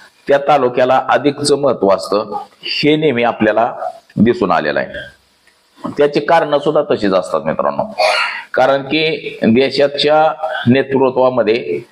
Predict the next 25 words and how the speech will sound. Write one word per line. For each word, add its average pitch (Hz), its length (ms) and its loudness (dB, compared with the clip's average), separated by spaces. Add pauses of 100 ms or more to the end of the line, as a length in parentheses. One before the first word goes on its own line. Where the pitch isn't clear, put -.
(120)
शरद 123 340 2
पवार 120 300 2
यांचं 113 400 -2
नाव 113 340 0 (880)
क्रमप्राप्त 139 720 0
असतं, 104 300 0
म्हणजे 104 220 0 (400)
क्रमांकावरती 107 680 0
असतं, 92 340 0 (460)
आणि 117 240 0
त्या 131 260 0
शरद 139 260 -2
पवारांच्या 123 720 0 (140)
लोकसभा 127 640 2
मतदारसंघामध्ये 113 920 -2
नेमकं 101 300 -2
काय 110 260 0
चाललेलं 98 460 0
असतं 95 220 -2
याची 110 360 2
नजर 110 340 0
मात्र 98 320 -2 (580)
देशाची 113 640 2
लागलेली 80 340 0
असते. 76 380 -6